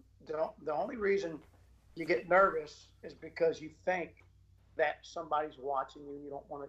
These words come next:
you don't wanna disappoint them." You don't go into a tournament like that. You go into a tournament,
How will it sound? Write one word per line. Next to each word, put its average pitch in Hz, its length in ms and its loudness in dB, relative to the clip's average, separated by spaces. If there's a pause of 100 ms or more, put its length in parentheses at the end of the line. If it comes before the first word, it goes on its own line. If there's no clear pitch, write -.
you 147 60 -8
don't 147 120 -8
wanna 139 160 -10
disappoint 139 680 -10
them." - 80 -16 (520)
You 156 140 -6
don't 185 260 6
go 175 200 4
into 160 140 2
a 143 120 -6
tournament 156 380 2
like 131 220 -6
that. 120 260 -10 (220)
You 170 120 -14
go 196 160 6
into 185 120 2
a - 40 -6
tournament, 170 380 -2